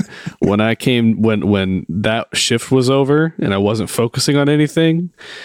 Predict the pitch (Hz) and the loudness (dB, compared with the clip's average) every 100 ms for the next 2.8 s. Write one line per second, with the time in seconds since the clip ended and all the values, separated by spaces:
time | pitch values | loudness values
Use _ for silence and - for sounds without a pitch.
0 | - - - - 110 87 - - - 110 | -20 -20 -10 -4 -2 -4 -8 -12 -6 -2
1 | 117 101 - - 117 110 107 - - - | 0 0 0 0 0 2 0 -2 -10 -12
2 | - - - - 208 202 160 - | -10 -8 -8 -6 -4 -4 -4 -10